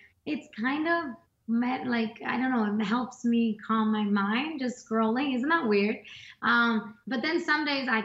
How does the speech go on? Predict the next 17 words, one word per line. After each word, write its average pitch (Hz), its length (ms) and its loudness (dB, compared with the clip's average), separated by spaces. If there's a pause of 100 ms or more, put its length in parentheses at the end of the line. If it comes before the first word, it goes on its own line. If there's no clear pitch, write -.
(120)
can't 233 260 0
be 214 100 -4
on 190 140 -4
social 196 260 -10
media 196 160 -4
at 185 100 -4
all. 170 240 -6
Again, 254 280 -2
it's 214 180 -4
a 330 160 -6
roller 339 320 -2
coaster. 196 500 -6 (280)
It's 277 180 -8
a - 40 -16
freaking 320 400 -8
roller 294 260 -4
coaster. - 440 -6